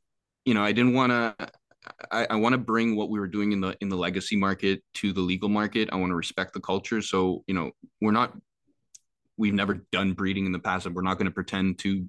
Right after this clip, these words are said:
start breeding in the next, uh, five years and come up with, you know, these amazing genetics when people have been doing it for twenty-five years.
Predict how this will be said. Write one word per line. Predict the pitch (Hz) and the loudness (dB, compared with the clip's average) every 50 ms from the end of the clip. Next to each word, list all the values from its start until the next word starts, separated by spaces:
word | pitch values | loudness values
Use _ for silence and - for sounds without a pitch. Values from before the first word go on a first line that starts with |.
| - _ | -10 _
start | - - - 101 98 - - | -6 -2 0 0 0 0 -2
breeding | 90 98 95 98 98 98 98 92 92 - - - - - | 0 0 2 2 2 2 0 0 -2 -6 -14 -20 -14 -6
in | - 95 92 | -2 0 0
the | 95 95 | 2 2
next, | 95 92 92 - - - - - - | 2 0 -2 -4 -6 -10 -10 -8 -6
uh, | - 95 95 92 90 | -4 -2 -2 -2 -2
five | - - 98 90 90 87 | 0 0 0 0 0 0
years | 87 90 92 92 87 - | -2 -2 -2 -2 -2 -4
and | 92 87 | -6 -4
come | - 92 90 | -2 -2 -2
up | 87 87 | -2 -2
with, | - 95 90 - - - | -2 -4 -4 -4 -8 -8
you | - 95 92 | -6 -4 -2
know, | 90 90 90 82 - | -2 -2 -4 -4 -4
these | 90 90 80 - | -6 -4 -2 -2
amazing | 92 90 92 92 - 98 95 92 | 0 0 0 -2 -2 -2 -2 -2
genetics | 85 - 95 90 90 87 - | -2 -4 -4 -4 -4 -4 -6
when | 90 82 | -8 -8
people | - - - 90 90 | -8 -6 -4 -4 -4
have | 90 80 | -4 -4
been | 85 82 | -6 -6
doing | 87 87 87 87 | -4 -4 -4 -4
it | 85 - | -4 -6
for | - | -8
twenty-five | - - - 113 104 101 - 85 82 82 | -6 -4 -4 -2 -2 -2 -4 -4 -4 -4
years. | 87 85 85 - | -6 -8 -8 -10